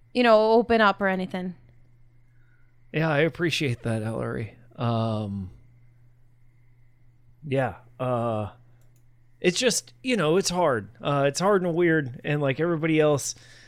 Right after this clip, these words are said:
Speaker 2: has, like, these really great relationships with their families, and, like, everybody's always happy to see 'em, and I know that, like, eventually one day when I go see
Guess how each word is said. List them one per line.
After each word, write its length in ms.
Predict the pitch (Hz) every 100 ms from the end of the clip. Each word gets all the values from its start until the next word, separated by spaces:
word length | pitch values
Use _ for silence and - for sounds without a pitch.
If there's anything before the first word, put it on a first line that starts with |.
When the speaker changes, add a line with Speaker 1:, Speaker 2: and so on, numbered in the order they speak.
| -
Speaker 2:
has, 200 | - 156 147
like, 140 | 127
these 200 | 151 131
really 220 | 156 156
great 300 | 127 147 147
relationships 680 | 143 151 143 165 151 160 139
with 120 | 135 135
their 100 | 123
families, 680 | 165 160 160 151 143 -
and, 580 | - 127 120 120 117 117
like, 180 | 117 113
everybody's 460 | 147 139 143 143 127
always 260 | 143 139
happy 280 | 135 131 139
to 100 | 139
see 220 | - 147
'em, 140 | 139 135
and 80 | 123
I 80 | 127
know 480 | 143 147 143 131 - - - - - -
that, 180 | 135 123
like, 340 | 123 117 - - - _ - _ - _ -
eventually 840 | 135 120 147 147 139 - 151 147 143
one 360 | 139 147 143
day 300 | 135 131 131
when 280 | 123 127 127
I 320 | 127 131 131
go 360 | 131 139 135 127
see 720 | - - 143 139 131 123